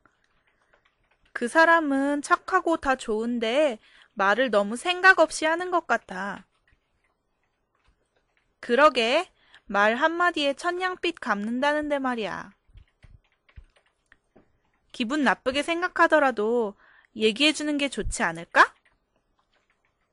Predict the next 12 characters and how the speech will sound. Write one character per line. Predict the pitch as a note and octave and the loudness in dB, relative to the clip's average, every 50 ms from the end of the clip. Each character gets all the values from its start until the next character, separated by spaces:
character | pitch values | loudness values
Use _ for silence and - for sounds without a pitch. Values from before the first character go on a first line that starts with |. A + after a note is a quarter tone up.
| _ _ _ _ _ _ _ _ _ _ _ _ _ _ _ _ _ _ _ - | _ _ _ _ _ _ _ _ _ _ _ _ _ _ _ _ _ _ _ -6
역 | G3+ G3+ G3 - | -6 -6 -4 -6
시 | - - - A#3 A3+ A3 | -10 -10 -8 -6 -6 -4
얘 | G3 F#3 | -4 -4
기 | G3 A#3 C4+ | -2 -2 -2
해 | D#4 | -2
주 | D4+ D#4+ D#4+ | -2 -2 -6
는 | D#4+ D#4 | -6 -4
게 | D4 D4 C#4+ | -2 -4 -4
좋 | - - G#3+ G3 | -4 -4 -6 -4
으 | G#3+ A#3+ | -4 -4
려 | A3 F#3 | -4 -4
나? | F3 F3 G#3 C#4 | -4 -2 0 0